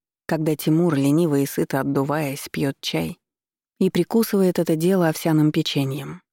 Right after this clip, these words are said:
Печенье моего приготовления, кстати. Очень просто делается, особенно если в холодильнике утренняя каша овсяная завалялась. Вчерашняя.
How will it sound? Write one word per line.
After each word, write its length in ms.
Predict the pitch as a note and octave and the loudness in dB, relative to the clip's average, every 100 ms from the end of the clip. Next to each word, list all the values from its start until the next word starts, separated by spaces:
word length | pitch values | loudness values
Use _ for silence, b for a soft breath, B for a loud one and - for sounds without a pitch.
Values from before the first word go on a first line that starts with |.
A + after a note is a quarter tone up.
| _ | _
Печенье 480 | - F#3+ - A#3+ G#3+ | -4 -2 2 4 6
моего 300 | F#3+ F#3 F#3 | 4 4 2
приготовления, 760 | F#3 E3+ E3 E3+ F3+ G3 D3 C#3 | 0 0 0 0 2 4 4 0
кстати. 520 | - - C3 - - _ _ _ _ _ _ _ _ - | -4 -8 -8 -10 -20 _ _ _ _ _ _ _ _ -6
Очень 260 | A#3 B3 | 0 2
просто 320 | B3 A#3 - D#3 | 2 0 0 0
делается, 720 | F3 D3 C#3 C3+ - D3 D3 _ | 2 2 0 -4 -10 -10 -12 _
особенно 480 | - D#3 - E3+ D3+ | -6 -4 -2 2 4
если 360 | C#3+ C#3+ C#3 C#3+ | 4 2 -2 -4
в 60 | |
холодильнике 680 | - D3 D3 E3 D3 C#3+ D3 | -2 -2 0 2 2 2 2
утренняя 440 | D3+ - C#3+ C#3 | 0 2 2 2
каша 360 | C3+ D3+ - B2+ | 0 -2 -2 -4
овсяная 380 | C3 C#3 C3+ C3+ | -4 -2 0 0
завалялась. 640 | C#3 C3+ C3 B2+ - - _ _ | -2 -2 -4 -8 -12 -18 _ _
Вчерашняя. 760 | - - A3 E3 - - - | -10 -2 0 0 -2 -6 -10